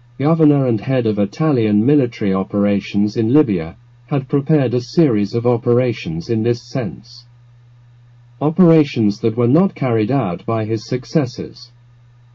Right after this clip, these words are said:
leading to a paralysis of the Italian initiative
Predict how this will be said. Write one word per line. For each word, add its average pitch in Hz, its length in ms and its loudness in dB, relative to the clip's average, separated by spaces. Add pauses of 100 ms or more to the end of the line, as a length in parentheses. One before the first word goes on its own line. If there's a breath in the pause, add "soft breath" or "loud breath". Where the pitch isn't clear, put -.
(440)
leading 185 440 4
to 120 140 0
a 98 60 0
paralysis 113 840 -2
of 104 140 -4
the 113 100 0
Italian 120 560 2
initiative 107 760 -4